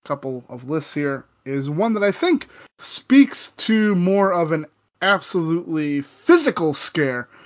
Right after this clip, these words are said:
than anything else, a scare that you can choose to either do or don't, and it's still there to this day. In fact,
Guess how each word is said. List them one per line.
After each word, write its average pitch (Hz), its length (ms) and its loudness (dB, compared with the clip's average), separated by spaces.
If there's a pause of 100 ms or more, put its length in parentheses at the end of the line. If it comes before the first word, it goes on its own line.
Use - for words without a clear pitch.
(360)
than 170 120 4
anything 170 420 2
else, 151 300 0 (120)
a 156 160 -2
scare 208 340 4
that 196 80 -2
you 190 160 -2
can 165 180 -2
choose 196 480 0
to - 160 -2
either 156 320 4
do 147 440 0
or 139 140 -2
don't, 156 380 4 (260)
and 165 140 2
it's 151 160 0
still 175 280 4
there 151 280 4
to 143 180 -6
this 143 220 -2
day. 139 160 2
In 135 100 -4
fact, 139 460 -4